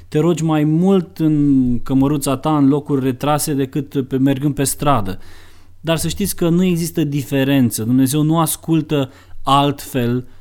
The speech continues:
rugăciunea făcută în locuri diferite. O rugăciune în biserică nu e mai sfântă și mai ascultată decât o alta făcută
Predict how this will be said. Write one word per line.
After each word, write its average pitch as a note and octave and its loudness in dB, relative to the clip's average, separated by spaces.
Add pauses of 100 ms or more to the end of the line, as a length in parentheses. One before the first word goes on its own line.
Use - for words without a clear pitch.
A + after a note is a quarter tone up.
(160)
rugăciunea C3+ 0
făcută C3+ -4
în C#3+ 2
locuri B2+ 0
diferite. A2 -6 (200)
O A#2 -4
rugăciune C3+ 0
în C#3 4
biserică C3+ 0
nu D3 2
e D#3 2
mai C#3+ 0
sfântă C3+ -2
și A#2+ -4
mai B2+ 0
ascultată D3 -6
decât C#3+ -4
o C3 0
alta C#3+ 0
făcută C3+ -4